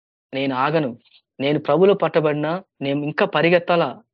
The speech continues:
ఇంకా నేను ఏం పొందుకోవాలి, ఇంకా ఏం సాధించలే నేను ప్రభులో, ఎన్నో చేయాలా, ఎన్నో చేయాలని" చెప్పి ఆయన ఏం చేస్తాడు? ఆయన సేవ, ఆయన పరిచర్య ఎట్లా తీసుకెళ్ళండి అనేది పౌలు గురించి ధ్యానిస్తుంటే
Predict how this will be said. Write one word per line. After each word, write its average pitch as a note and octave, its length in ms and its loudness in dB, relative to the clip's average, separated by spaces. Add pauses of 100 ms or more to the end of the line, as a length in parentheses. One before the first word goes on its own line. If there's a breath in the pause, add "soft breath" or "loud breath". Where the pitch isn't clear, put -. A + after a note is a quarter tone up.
ఇంకా D3+ 220 2
నేను E3+ 180 2
ఏం F3 220 2
పొందుకోవాలి, D#3+ 420 2
ఇంకా D#3 160 0
ఏం D#3+ 240 2
సాధించలే E3+ 560 0
నేను C3+ 200 -2
ప్రభులో, C3 460 0 (420 loud breath)
ఎన్నో F#3 240 4
చేయాలా, E3+ 320 4
ఎన్నో E3+ 200 0
చేయాలని" D3+ 320 0
చెప్పి C3+ 460 -2 (280 soft breath)
ఆయన C3 100 -2
ఏం D#3 140 4
చేస్తాడు? C#3 360 -4
ఆయన C#3+ 220 -6
సేవ, F3 380 -2 (580 loud breath)
ఆయన D3+ 100 0
పరిచర్య F#3 500 2
ఎట్లా C#3+ 300 -2
తీసుకెళ్ళండి D3 520 0
అనేది B2+ 460 -2 (360 soft breath)
పౌలు D#3+ 200 6
గురించి F3 260 2
ధ్యానిస్తుంటే C3+ 800 -2